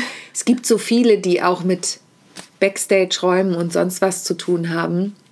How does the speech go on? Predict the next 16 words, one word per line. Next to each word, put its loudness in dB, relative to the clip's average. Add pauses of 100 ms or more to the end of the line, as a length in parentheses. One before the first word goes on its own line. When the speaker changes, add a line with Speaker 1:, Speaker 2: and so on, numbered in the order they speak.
Speaker 2:
Ganz 0
viele 2
tolle, 2
aber 0
auch -4
echt -4
skurrile. -2
Speaker 1:
<laughs> -6
Speaker 2:
Aber 2
das 4
war 2
wirklich 2
ein 0
Highlight 2
in 0
meiner 0